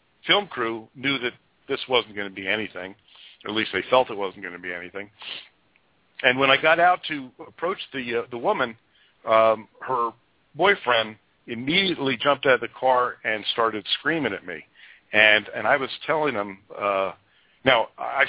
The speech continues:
still have, I still have a microphone on, and the film crew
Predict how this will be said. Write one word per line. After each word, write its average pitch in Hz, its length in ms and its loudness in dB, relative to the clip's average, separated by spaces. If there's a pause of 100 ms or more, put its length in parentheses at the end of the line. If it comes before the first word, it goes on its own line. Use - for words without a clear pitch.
still 190 160 -8
have, 160 260 -2 (200)
I 110 160 -10
still 165 120 -8
have 147 160 -4
a 113 80 -8
microphone 107 600 -8
on, 82 180 -10 (580)
and 110 300 0
the 104 80 -6 (120)
film 170 240 2
crew 107 400 -8